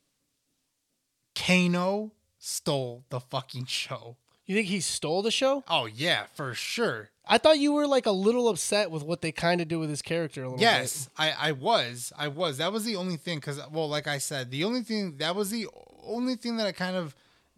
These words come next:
Speaker 1: didn't really like was that they gave it, like, a Marvel-y, where it was like,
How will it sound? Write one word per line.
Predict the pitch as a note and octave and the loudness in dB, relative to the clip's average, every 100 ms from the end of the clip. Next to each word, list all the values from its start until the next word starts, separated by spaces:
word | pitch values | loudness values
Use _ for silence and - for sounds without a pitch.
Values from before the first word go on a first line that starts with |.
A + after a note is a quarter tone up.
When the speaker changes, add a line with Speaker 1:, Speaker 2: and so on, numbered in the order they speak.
| _ _ - | _ _ -14
Speaker 1:
didn't | C#3 F3+ | -4 -2
really | F3+ F3 | -2 -2
like | C#3 C#3+ D#3+ | 0 0 0
was | D#3 D3 | -4 -2
that | D3 C3 D3 | -2 -4 -2
they | C#3+ C#3+ C#3 C#3 C#3 C3+ C3+ - D3 C#3 | -2 0 -2 -2 -2 -4 -6 -10 -16 -8
gave | D3 D3 D3 | -4 -2 -4
it, | C#3 | -8
like, | C3 A#2 | -6 -6
a | A#2 | -6
Marvel-y, | B2 C3 C3 C3 C#3 C3 C3 B2 A#2+ A#2 A2+ | -4 -4 -2 0 0 -2 -6 -6 -6 -8 -8
where | A#2+ B2+ | -8 -6
it | B2+ | -6
was | B2 | -6
like, | C3 | -6